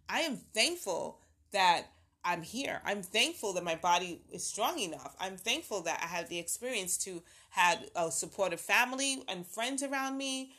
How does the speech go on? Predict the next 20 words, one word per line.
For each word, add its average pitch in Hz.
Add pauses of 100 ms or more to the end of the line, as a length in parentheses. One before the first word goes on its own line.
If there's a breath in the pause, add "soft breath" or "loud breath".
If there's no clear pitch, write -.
(160 loud breath)
people 240
who 196
were 143
cheering 233
for 226
our 156
family. 247
That 285
is 226
the 185
best. - (340 soft breath)
That 220
is 233
the 208
best. -
But 185
let 311
me 349
ask 339
you, 302